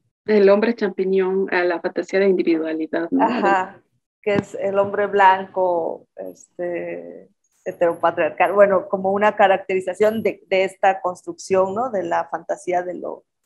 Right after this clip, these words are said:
Speaker 2: de lo individua-, eh, del, del individuo, ¿no? Del individuo moderno, autosuficiente, racional, digamos, egoísta, como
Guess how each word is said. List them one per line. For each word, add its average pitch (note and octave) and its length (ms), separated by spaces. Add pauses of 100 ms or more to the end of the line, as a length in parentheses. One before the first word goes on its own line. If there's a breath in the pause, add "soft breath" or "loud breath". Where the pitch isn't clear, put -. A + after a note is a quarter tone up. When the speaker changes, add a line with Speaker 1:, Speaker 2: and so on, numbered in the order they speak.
(340)
Speaker 2:
de F#3+ 180
lo F#3 260
individua-, F3+ 840
eh, E3+ 360 (100)
del, F3 420
del G3 200
individuo, F#3 560
¿no? F#3 280 (160)
Del F#3+ 180
individuo F#3+ 440
moderno, G#3 600
autosuficiente, G3+ 1000
racional, F#3+ 680
digamos, F3 400
egoísta, F#3 600
como E3+ 360